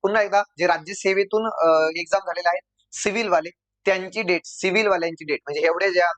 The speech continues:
सिव्हिलच्या जागा यावेळी आलेल्या आहेत आणि खूप चांगल्या पद्धतीने लोक सिव्हिल वाले सुद्धा प्रिपरेशन करताय. स्टेप अपच्या खूप साऱ्या आपल्या ज्या ऑनलाइन बॅचेस झाल्या, आपल्या लॉजिक बूस्टर बॅच झाली किंवा आता रिव्हिजन through पीवायक्यू झाली, सर्व बॅच मध्ये सिव्हिलच्या लोकांनी सुद्धा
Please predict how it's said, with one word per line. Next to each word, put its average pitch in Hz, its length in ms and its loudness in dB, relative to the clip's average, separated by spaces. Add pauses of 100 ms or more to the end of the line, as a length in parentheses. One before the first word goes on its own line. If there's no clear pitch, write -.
(180)
सिव्हिलच्या 180 500 -2
जागा 170 280 2
यावेळी 165 280 0
आलेल्या 151 260 0
आहेत - 200 -6
आणि - 180 -10
खूप 196 160 -10
चांगल्या 175 240 0
पद्धतीने 165 380 -6
लोक 160 160 0
सिव्हिल 170 300 0
वाले 180 160 2
सुद्धा 175 220 -4
प्रिपरेशन 165 380 -2
करताय. 151 300 0 (380)
स्टेप 170 240 -2
अपच्या 185 320 0 (180)
खूप 185 200 -2
साऱ्या 165 180 2
आपल्या 160 320 -2
ज्या 160 100 2
ऑनलाइन 160 300 0
बॅचेस 160 240 -2
झाल्या, 147 240 2 (320)
आपल्या 151 260 0
लॉजिक 151 240 -2
बूस्टर - 220 -8
बॅच 151 160 2
झाली 143 240 -4
किंवा 151 180 0
आता 156 220 2
रिव्हिजन 151 340 -4
through 165 260 -8
पीवायक्यू 160 300 0
झाली, 143 180 -2 (240)
सर्व 202 360 2
बॅच 180 180 0 (100)
मध्ये 165 160 -6
सिव्हिलच्या 175 420 0
लोकांनी 160 300 0
सुद्धा 160 260 -2